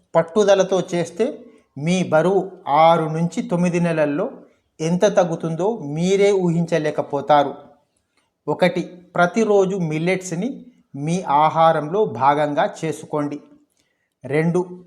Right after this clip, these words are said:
ప్రతిరోజు ఉదయం పూట యోగా ప్రాణాయామం తప్పకుండా చేయండి. మూడు,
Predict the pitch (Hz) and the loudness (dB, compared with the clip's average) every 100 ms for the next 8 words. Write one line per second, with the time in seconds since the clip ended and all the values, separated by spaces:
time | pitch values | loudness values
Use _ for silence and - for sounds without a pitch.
0 | - 180 185 233 214 196 160 156 - - | 0 2 4 6 8 6 4 -4 -10 -6
1 | 175 175 196 185 175 160 151 185 208 143 | 0 4 6 4 2 -4 -2 -2 -2 -4
2 | 151 175 180 196 - 156 156 165 156 151 | 0 0 4 2 2 2 2 4 2 2
3 | 156 233 - - _ _ - 151 - - | -2 -6 -10 -20 _ _ 0 0 -2 -4
4 | - 180 180 180 214 196 185 170 160 - | 0 0 0 2 2 2 2 0 -2 -8
5 | - _ _ _ _ 127 143 170 175 180 | -16 _ _ _ _ -10 -2 2 2 -2
6 | 175 | -10